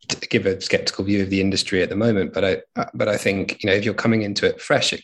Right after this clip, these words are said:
it, it can be quite disillusioned. Um, so, you know, the way I see it is actually involving people in the solutions before they even come to the industry. So how can we, how can we get more young people even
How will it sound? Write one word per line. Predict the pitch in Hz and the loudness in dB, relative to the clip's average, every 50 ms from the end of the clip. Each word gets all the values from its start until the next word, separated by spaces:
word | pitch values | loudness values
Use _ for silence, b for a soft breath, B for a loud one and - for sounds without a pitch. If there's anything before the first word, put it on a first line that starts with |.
| _ | _
it, | - - - - _ | -4 -4 -4 -4 _
it | - 113 - | -2 -2 0
can | - - 117 110 101 | 2 2 2 2 2
be | 101 98 | 0 -2
quite | - - 98 98 98 - | 0 2 2 2 2 0
disillusioned. | - - - - 127 147 147 117 101 - - - _ _ - - _ _ _ _ _ _ _ - | -2 -6 -4 2 4 4 4 4 2 -2 -8 -14 _ _ -20 -20 _ _ _ _ _ _ _ 0
Um, | 117 113 107 104 98 92 87 - - B B B B B B B B B B B B B _ - | 0 2 2 2 0 0 -2 -4 -6 B B B B B B B B B B B B B _ -8
so, | - - 123 117 110 104 101 95 98 - - _ _ _ _ _ _ | 0 2 4 4 4 2 0 -2 -4 -8 -16 _ _ _ _ _ _
you | 135 117 | 0 0
know, | 101 95 92 - - _ _ _ _ _ _ _ _ - - | 2 0 -2 -4 -8 _ _ _ _ _ _ _ _ -16 -6
the | 123 123 | -4 0
way | 113 117 110 | 2 2 2
I | 107 107 117 | 2 2 2
see | 110 - - 120 113 110 | 0 0 0 0 2 2
it | 101 - | 0 0
is | 104 104 - | -2 0 -2
actually | 113 107 - - - - 113 104 104 101 - - - _ | -2 0 0 -4 -2 0 0 0 2 0 -2 -2 -6 _
involving | - 117 110 110 117 117 123 117 117 110 101 | -2 -2 0 2 2 2 2 2 0 -2 -2
people | - - 113 113 - 110 101 98 | -2 -2 -4 -2 0 0 0 2
in | 90 104 107 104 | 2 2 0 2
the | 98 | 0
solutions | - - 107 107 107 101 - - 104 - | 2 2 2 2 2 2 2 0 0 -2
before | - 101 - - 113 104 | -2 -4 -2 0 0 2
they | 104 104 | 2 2
even | 101 98 104 98 98 | 2 2 0 -2 0
come | - 110 113 113 | 2 2 2 2
to | 113 - | 2 0
the | 104 92 | 0 0
industry. | 87 87 - - - - - - | 0 0 0 0 -2 -2 -2 -2
So | - - - 95 | 0 0 0 0
how | 113 110 110 | 0 0 0
can | 110 - 113 107 107 | 0 0 0 0 0
we, | 104 101 101 98 98 98 98 101 B B B B | 0 0 0 2 2 0 0 -2 B B B B
how | - 117 123 | 0 0 0
can | 123 - - 120 - - - 123 123 | 0 -2 -6 -8 -6 -4 -2 0 0
we | 127 120 | 0 0
get | 123 120 92 | 0 -2 -2
more | 107 120 120 113 | 0 0 0 0
young | 107 110 110 107 95 | 0 0 -2 -2 -4
people | - - - - - 101 95 | -4 -6 -6 -2 0 0 0
even | 90 - 120 107 104 | 0 0 0 2 2